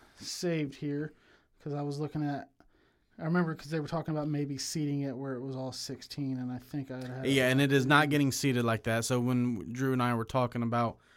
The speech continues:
Speaker 2: um, seeding, so say the Lakers being the one seed played the sixteen seed in the East, and they're, they're not doing that. They're keeping it East and West.
Speaker 1: Yeah,
Speaker 2: Um,
Speaker 1: yeah, they're gonna,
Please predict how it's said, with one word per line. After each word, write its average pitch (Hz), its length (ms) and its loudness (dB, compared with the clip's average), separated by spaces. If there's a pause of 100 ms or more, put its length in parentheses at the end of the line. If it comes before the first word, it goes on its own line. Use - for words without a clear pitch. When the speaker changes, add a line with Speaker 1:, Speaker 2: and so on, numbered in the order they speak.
(240)
Speaker 2:
um, 110 440 -2 (320)
seeding, 139 540 6
so 139 180 4
say 131 480 6 (880)
the 135 220 0
Lakers 135 380 4
being 131 180 4
the 127 80 4
one 131 240 4
seed 127 240 0
played 123 420 2 (240)
the 120 160 0
sixteen 131 600 2
seed 120 440 -2 (280)
in 120 180 2
the 117 120 0
East, 110 460 -4 (260)
and 117 200 0
they're, 131 200 2
they're 135 120 2
not 139 180 2
doing 127 240 4
that. 123 140 2
They're 123 120 0
keeping 131 360 2
it 127 120 0
East 123 280 -2
and 120 160 2
West. 120 500 0 (800)
Speaker 1:
Yeah, 190 300 8
Speaker 2:
Um, 156 100 2
Speaker 1:
yeah, 165 220 4
they're 156 120 2
gonna, 151 320 0